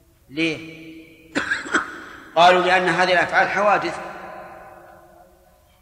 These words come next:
والحوادث لا تقوم إلا بحادث، والله عز وجل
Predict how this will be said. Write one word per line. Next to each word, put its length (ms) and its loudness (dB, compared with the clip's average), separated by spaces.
والحوادث 800 4
لا 120 6
تقوم 400 -2
إلا 260 0
بحادث، 460 0
والله 360 -2
عز 200 -2
وجل 320 -4